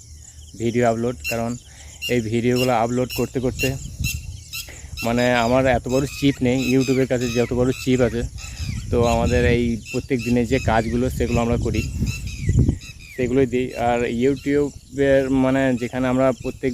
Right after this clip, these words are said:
দিন হয়তো পাঁচশো এমবি, ছশো এমবি অত রাখার জায়গা পড়ে না, যেগুলোই বা রেকর্ডিং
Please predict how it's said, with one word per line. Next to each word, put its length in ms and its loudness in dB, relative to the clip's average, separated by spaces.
দিন 120 2
হয়তো 280 -4
পাঁচশো 280 0
এমবি, 200 4
ছশো 220 -2
এমবি 140 2
অত 100 -2
রাখার 400 0
জায়গা 220 2
পড়ে 180 0
না, 80 0
যেগুলোই 400 0
বা 100 4
রেকর্ডিং 340 -2